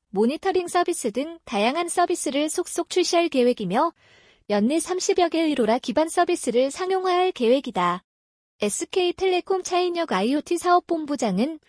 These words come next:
아이오티 전용망을 기반으로 한 저렴하고 간편한 생활 서비스가 본격적으로 시작되었다며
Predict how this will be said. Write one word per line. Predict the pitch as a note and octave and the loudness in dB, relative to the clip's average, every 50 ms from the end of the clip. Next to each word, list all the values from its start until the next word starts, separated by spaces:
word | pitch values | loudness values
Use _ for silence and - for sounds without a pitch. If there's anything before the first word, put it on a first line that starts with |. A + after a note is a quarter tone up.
| _ _ _ _ _ _ _ _ _ _ _ _ | _ _ _ _ _ _ _ _ _ _ _ _
아이오티 | - F#3 F#3 G3+ B3 C#4+ D4+ - - F#4 | -6 -2 0 0 0 0 0 0 0 -2
전용망을 | E4 - A3+ G#3+ C4+ E4 E4+ E4 D#4 D4 D4 D4 D4 | 0 0 0 0 0 0 0 -2 -2 -2 0 -2 -2
기반으로 | - - A#3 G#3+ C4 B3+ A#3+ B3 A#3+ B3 C#4 | -2 -2 0 0 0 0 2 2 2 2 2
한 | C#4 D#4+ F4+ F4 | 2 -2 -2 2
저렴하고 | F#4 F4 F4+ F4+ F4 E4+ E4 D4+ B3 - C#4 D4+ D#4+ | 2 2 4 4 2 2 2 0 0 0 0 0 0
간편한 | - - A#3 F#3+ G3+ - D4+ D4+ D4+ D#4 D#4+ | -2 -2 -2 -2 0 0 0 0 0 -2 -2
생활 | F4+ F#4 F4+ F4+ | -2 0 2 2
서비스가 | F4 - F4 D#4+ D#4+ E4+ D4+ - - G#3 - A#3 C4 D4 D4+ | 2 2 0 0 0 0 -4 -4 -4 -4 0 0 0 0 0
본격적으로 | - - A3 G#3+ - F4 F4 - F#4 F4 - D#4+ D4+ D#4 | 0 -2 -2 0 0 -2 -2 0 0 0 2 0 0 0
시작되었다며 | E4 - - - F#4+ - - F4 E4+ D#4 C#4+ - A#3 G3 F3+ G3 B3+ D4+ E4 | -2 -2 -2 -4 -2 0 2 2 2 2 2 0 -2 -2 2 4 4 4 4